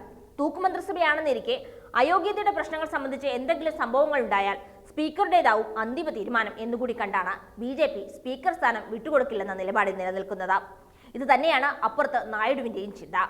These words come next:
തെക്ക് പിടിക്കാൻ നടക്കുന്ന ബി ജെ പിക്ക് ആന്ധ്ര നൽകിയ സംസ്ഥാന ഭരണത്തിലെ പങ്കാളിത്തവും എം പിമാരും കാരണം ആന്ധ്രയിൽ നിന്നൊരു സ്പീക്കറുടെ പേരും ബി ജെ പി കണ്ടുവച്ചിട്ടുണ്ട്. ഒപ്പം ചരിത്രത്തിൽ ആദ്യമായി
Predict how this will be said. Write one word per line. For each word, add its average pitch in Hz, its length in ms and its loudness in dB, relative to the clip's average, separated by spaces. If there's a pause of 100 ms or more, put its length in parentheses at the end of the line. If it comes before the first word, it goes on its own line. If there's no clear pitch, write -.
(540)
തെക്ക് 262 240 2
പിടിക്കാൻ 349 340 0
നടക്കുന്ന 330 360 2
ബി 269 140 -4
ജെ 311 100 2
പിക്ക് 254 220 -2 (260)
ആന്ധ്ര 320 240 4 (100)
നൽകിയ 302 260 4 (140)
സംസ്ഥാന 277 420 4
ഭരണത്തിലെ 302 380 0
പങ്കാളിത്തവും 233 560 2 (180)
എം 240 140 -2
പിമാരും 233 380 2 (100)
കാരണം 202 280 2 (180)
ആന്ധ്രയിൽ 349 380 2
നിന്നൊരു 294 260 0
സ്പീക്കറുടെ 277 460 -4
പേരും 233 280 0 (300)
ബി 247 140 -6
ജെ 294 120 2
പി - 60 -2 (100)
കണ്ടുവച്ചിട്ടുണ്ട്. 214 640 0 (500)
ഒപ്പം 285 180 2 (120)
ചരിത്രത്തിൽ 330 440 0 (100)
ആദ്യമായി 320 320 0